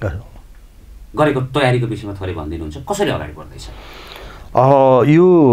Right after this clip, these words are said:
Speaker 1: हाम्रो पार्टीले अब कसरी तयारी गर्न लागेको छ भनेदेखि, अब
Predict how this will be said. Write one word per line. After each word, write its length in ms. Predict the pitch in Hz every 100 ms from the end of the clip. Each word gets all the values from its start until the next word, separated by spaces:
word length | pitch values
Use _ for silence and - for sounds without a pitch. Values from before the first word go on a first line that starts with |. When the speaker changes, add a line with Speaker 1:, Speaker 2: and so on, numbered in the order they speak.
| 110 98 92 92 90
Speaker 1:
हाम्रो 240 | 95 117 147
पार्टीले 580 | 135 135 135 143 139
अब 260 | 117 120 110
कसरी 240 | 127 170 151
तयारी 340 | 131 110 110
गर्न 280 | 104 101 101
लागेको 280 | 92 87 90
छ 100 | -
भनेदेखि, 460 | 87 80 80 73 101 123 - - - - -
अब 80 | 107